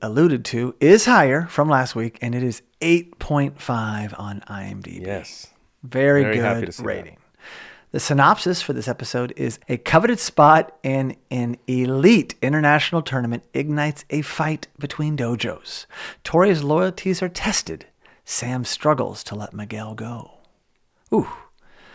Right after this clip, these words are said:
Speaker 1: Juicy, I gotta say.
Speaker 2: Yeah.
Speaker 1: Well, Sal, it is time to break this down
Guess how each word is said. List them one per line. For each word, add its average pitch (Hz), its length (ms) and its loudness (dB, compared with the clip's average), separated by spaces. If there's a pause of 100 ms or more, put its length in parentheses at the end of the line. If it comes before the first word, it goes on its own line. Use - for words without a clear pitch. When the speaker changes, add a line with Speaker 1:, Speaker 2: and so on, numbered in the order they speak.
(360)
Speaker 1:
Juicy, 131 580 4 (420)
I 117 120 -8
gotta 113 260 -8
say. - 300 -12
Speaker 2:
Yeah. 87 120 -12 (1300)
Speaker 1:
Well, 165 200 6
Sal, 175 460 4
it 127 140 -4
is 110 120 -6
time 143 380 0
to 135 80 -6
break 127 360 -2
this 127 200 -4
down 127 380 -2